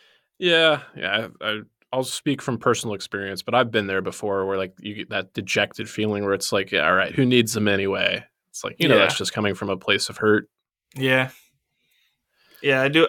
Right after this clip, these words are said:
Speaker 2: I, like, there's a couple of friends that I have, and they're always like, "Hey, we should FaceTime after work." And I'm just like, "All right, when you're done with your last meeting,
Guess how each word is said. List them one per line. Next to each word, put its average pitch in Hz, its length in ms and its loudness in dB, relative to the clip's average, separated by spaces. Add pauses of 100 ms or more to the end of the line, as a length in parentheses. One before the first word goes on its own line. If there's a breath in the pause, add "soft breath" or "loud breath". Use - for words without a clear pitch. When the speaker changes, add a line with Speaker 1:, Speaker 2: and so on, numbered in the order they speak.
Speaker 2:
I, 135 60 0
like, 143 220 2
there's 156 180 2
a 135 240 4 (720)
couple 131 320 0
of 123 100 -2
friends 123 640 -6 (140)
that 127 160 0
I 113 100 -2
have, 127 460 -2 (1000)
and 127 480 -2
they're 131 180 2
always 135 540 0
like, 127 260 -2
"Hey, 208 200 6
we 165 100 6
should 156 220 -2
FaceTime 170 500 0
after 151 280 -2
work." 143 340 2
And 135 80 -2
I'm 131 80 -6
just 131 160 -8
like, 120 160 -2
"All 120 80 -2
right, 151 240 2
when 151 120 -2
you're 143 80 -2
done 135 200 -2
with 139 140 -6
your 139 100 -2
last 135 300 2
meeting, 139 460 -4